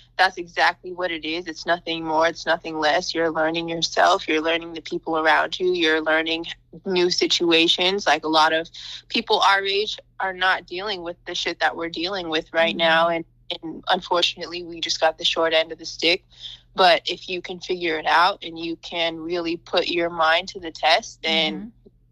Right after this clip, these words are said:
Speaker 1: be okay. Find those in your circle who are also okay with being okay and, and not being okay. And
Speaker 2: Mm-hmm.
Speaker 1: cool.
Speaker 2: It's okay to not be okay. Just don't give up on yourself.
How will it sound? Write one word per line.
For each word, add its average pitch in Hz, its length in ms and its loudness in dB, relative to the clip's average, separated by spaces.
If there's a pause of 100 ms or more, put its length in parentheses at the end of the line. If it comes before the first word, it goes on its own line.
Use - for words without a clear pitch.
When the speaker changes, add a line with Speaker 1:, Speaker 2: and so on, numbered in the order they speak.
(480)
Speaker 1:
be 156 180 -4
okay. 156 440 2 (500)
Find 170 300 4
those 165 280 -4
in 165 100 -12
your 156 140 -8
circle 170 560 -4
who 175 140 -2
are 165 140 6
also 175 420 0 (100)
okay 185 320 0
with 185 240 -2
being 196 300 -2
okay 175 500 -2
and, 156 260 -16
and 175 180 -4
not 175 280 4
being 160 260 -2
okay. 156 460 -6
And 185 280 -6
Speaker 2:
Mm-hmm. 170 280 -10 (920)
Speaker 1:
cool. 175 220 -2 (560)
Speaker 2:
It's 196 220 -12
okay 202 640 -4
to 190 180 -12
not 175 300 -4
be 165 160 -8
okay. 170 640 -12 (340)
Just 190 220 -12
don't 208 360 -4
give 185 200 -6
up 180 180 -6
on 165 180 -6
yourself. 160 500 -12